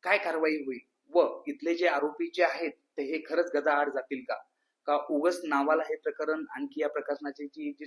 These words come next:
चौकशी चालवायची, आणखी दोन तीन महिन्यामध्ये हे प्रकरण थोडंसं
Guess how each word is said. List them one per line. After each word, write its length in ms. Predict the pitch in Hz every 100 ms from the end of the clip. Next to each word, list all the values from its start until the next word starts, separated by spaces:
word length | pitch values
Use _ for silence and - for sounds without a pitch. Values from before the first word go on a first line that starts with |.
| -
चौकशी 400 | 143 139 147 156
चालवायची, 520 | 147 139 151 147 147
आणखी 560 | 143 139 139 147 151 _ _ _ _
दोन 240 | 123 143
तीन 220 | 143 165 160 _ 139
महिन्यामध्ये 500 | 139 151 151 143 151
हे 80 | 147
प्रकरण 380 | 147 147 147 143
थोडंसं 320 | 139 143